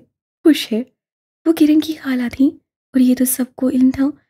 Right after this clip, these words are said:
कि जुमर के मंगेतर का रिश्ता जवाहरात के जानने वालों में ही हुआ था।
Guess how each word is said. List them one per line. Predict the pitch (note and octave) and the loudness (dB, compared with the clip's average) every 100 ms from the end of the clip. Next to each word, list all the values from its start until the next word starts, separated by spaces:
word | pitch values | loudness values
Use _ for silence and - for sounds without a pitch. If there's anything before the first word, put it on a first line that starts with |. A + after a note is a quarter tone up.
| _ - | _ -4
कि | D4+ | 0
जुमर | D4+ D4+ E4+ | 2 2 0
के | E4+ | 0
मंगेतर | C#4+ B3+ B3+ C#4+ | 0 0 -2 -2
का | C#4+ | -2
रिश्ता | B3+ B3+ C#4 | -4 -4 -6
जवाहरात | C4+ C4 B3+ B3+ B3+ | -6 -6 -6 -6 -6
के | - C4 | -4 -4
जानने | B3+ B3 B3+ | -4 -2 -2
वालों | B3 B3+ | -2 -2
में | B3+ | 0
ही | B3 B3 | 0 -2
हुआ | A#3+ B3 | -6 -8
था। | - | -4